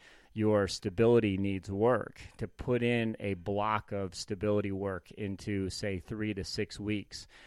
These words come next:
And I especially like doing something for a few weeks and then test. So I really think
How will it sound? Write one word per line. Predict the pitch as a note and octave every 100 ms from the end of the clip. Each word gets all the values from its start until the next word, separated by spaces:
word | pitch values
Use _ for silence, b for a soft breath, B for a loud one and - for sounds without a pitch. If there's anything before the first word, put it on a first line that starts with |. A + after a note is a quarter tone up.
| B B B
And | G#2+ G#2 G#2 G2+ F#2+ -
I | B2+
especially | C3+ - E3 - C#3
like | A2+ A2 G2+ -
doing | A2 G#2
something | F#2+ A2+ F#2+ G#2+ F#2+
for | - G2+ F#2+
a |
few | E2+ A#2+ A#2+
weeks | G#2+ G#2 G2+ - - -
and | A2 G2
then | G2 F#2 -
test. | - - A#2 G2 - - - B B B B
So | - A2
I | G#2+
really | G#2+ A#2 A2
think | - A2+